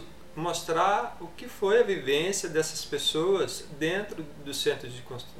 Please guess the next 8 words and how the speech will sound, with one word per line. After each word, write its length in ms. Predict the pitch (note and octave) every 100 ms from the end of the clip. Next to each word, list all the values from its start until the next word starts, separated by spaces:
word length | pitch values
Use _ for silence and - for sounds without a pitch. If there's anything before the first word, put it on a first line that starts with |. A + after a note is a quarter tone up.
| C3+ C3+
de-, 240 | F3+ A3
não 180 | A3 -
só 200 | A3+ -
dentro, 440 | - G3+ B3 F3
mas 340 | D#3 D3 - - - -
o 80 | -
que 160 | -
antecede 720 | F#3+ - - F3 F#3+ D#3+ D#3+